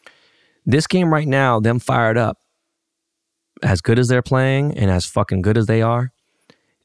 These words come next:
any given Saturday, any given Sunday, it's the playoffs. Fuck that. We gotta step it up. Geno needs to fuck get his head out of his ass. And, you know, our defense is kinda doing their thing. I think we need to go out there and just fucking make this shit happen. I don't wanna hear shit.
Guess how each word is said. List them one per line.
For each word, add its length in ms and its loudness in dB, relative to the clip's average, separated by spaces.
any 220 2
given 240 2
Saturday, 560 -2
any 220 0
given 200 0
Sunday, 340 0
it's 80 -2
the 140 -12
playoffs. 440 -4
Fuck 260 -4
that. 220 -6
We 80 2
gotta 100 2
step 260 -2
it 60 0
up. 220 0
Geno 300 2
needs 180 -2
to 80 -10
fuck 140 -2
get 140 -2
his 80 -2
head 160 0
out 100 2
of 60 0
his 100 0
ass. 380 0
And, 360 2
you 60 2
know, 160 2
our 100 0
defense 380 0
is 60 -6
kinda 180 0
doing 220 2
their 100 0
thing. 340 -2
I 80 0
think 160 2
we 80 2
need 80 0
to 40 -2
go 120 2
out 160 -2
there 100 0
and 80 -4
just 160 -8
fucking 300 -4
make 160 -2
this 100 -4
shit 140 -4
happen. 340 -2
I 60 0
don't 100 2
wanna 140 0
hear 100 -4
shit. 320 -2